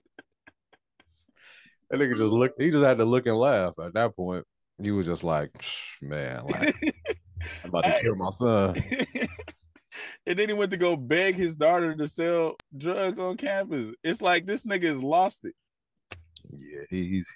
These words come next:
Speaker 1: he, he's not the, uh, he's not the same Lorenzo. That's just, that's just it. Um,
Speaker 2: Man, I feel bad.
Speaker 1: so one thing about Power is, is there's so many storylines, dude. Like,
Speaker 2: Mm-hmm.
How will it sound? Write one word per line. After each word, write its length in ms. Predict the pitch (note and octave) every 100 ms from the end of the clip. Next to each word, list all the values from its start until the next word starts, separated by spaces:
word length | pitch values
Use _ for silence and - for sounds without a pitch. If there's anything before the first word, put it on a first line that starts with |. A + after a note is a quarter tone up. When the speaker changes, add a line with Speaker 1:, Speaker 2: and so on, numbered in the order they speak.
| -
Speaker 1:
he, 100 | F2+
he's 240 | - E2+
not 240 | F2 E2 -
the, 80 | D#2+
uh, 600 | E2+ E2 G#1+ F2+ E2+ B1 - _ _ _ _ G2+
he's 80 |
not 160 | G#2 G#2
the 60 | -
same 240 | F2+ D#2+
Lorenzo. 500 | D2+ D2+ D2 D2+ - -
That's 180 | D2
just, 320 | C#2 C#2+ - -
that's 140 | D#2
just 220 | D2 C2 D2
it. 240 | D2 C#2+ _ _ _ _ _ _ -
Um, 320 | C#3 C#3 -
Speaker 2:
Man, 440 | - C3 G#2 E2+ C#2+
I 40 | -
feel 160 | B2
bad. 340 | A2+ C3 B2+ - _ _ _ _ - _
Speaker 1:
so 80 | G2
one 100 | A2
thing 140 | A2+
about 280 | G2 F2 -
Power 380 | G2 F#2+ F2+ E2
is, 140 | D#2+
is 140 | D#2 D2
there's 180 | E2+ -
so 400 | - F2+ F#2 F2+
many 260 | F2 E2+
storylines, 840 | D#2 - E2+ E2 D2+ D2 D2 C#2 -
dude. 400 | - D#2 D2+ C2+
Like, 240 | A1+ - -
Speaker 2:
Mm-hmm. 340 | G2 G2 G#2